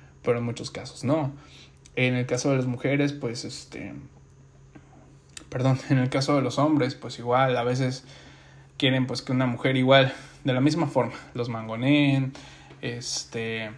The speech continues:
pues a veces prefieren estar con las sugar mommies, es, mm, ¿qué más? Mujeres que los celen, que los tengan aquí cortitos, este, mujeres igual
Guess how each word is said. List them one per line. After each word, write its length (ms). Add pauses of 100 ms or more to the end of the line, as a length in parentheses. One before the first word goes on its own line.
(480)
pues 140
a 80
veces 680
prefieren 320
estar 200
con 120
las 120
sugar 260
mommies, 800
es, 480
mm, 280 (960)
¿qué 120
más? 520 (200)
Mujeres 380
que 140
los 180
celen, 540
que 140
los 160
tengan 500
aquí 260
cortitos, 840 (520)
este, 1040
mujeres 500
igual 760